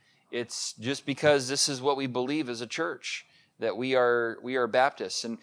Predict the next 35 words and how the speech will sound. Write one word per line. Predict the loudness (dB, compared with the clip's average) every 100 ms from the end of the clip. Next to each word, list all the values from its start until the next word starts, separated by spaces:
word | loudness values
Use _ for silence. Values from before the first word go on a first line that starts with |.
| -14 -20 -18
okay, | -6 -4
so | -2 0 0
we've | 0 -2
gone | 0 0 -2
through | -6 -4
several | -2 2 2 2 -4
of | -4
the | 2
Baptist | 4 4 -2 -8 -8
distinctives | -4 -4 -2 -4 2
already. | 2 4 4 2 -4 _ _ -20 _
Uh, | -4 -4
we | 0
looked | 0 0 -2
at | -2
the, | 4 6 6 4 -4 _ _ -12
the |
first | 0 2 2 0
letter. | 4 4 4 0
We're | -2
using | -4 -6 -8
the | -6
word | -4 -4 2
Baptist | 4 4 -2 -8 -8
as | -8
an | -8
acrostic. | -4 -2 0 -2 -10
The | -8
first | -6 -4 0
letter, | 0 0
B, | -2 -2 -2
stands | -2 -4 -4 -6
for | 0 0 2
Bible-only | 4 4 4 0 -2 -4 -4 -6
authority. | -6 0 4 4 0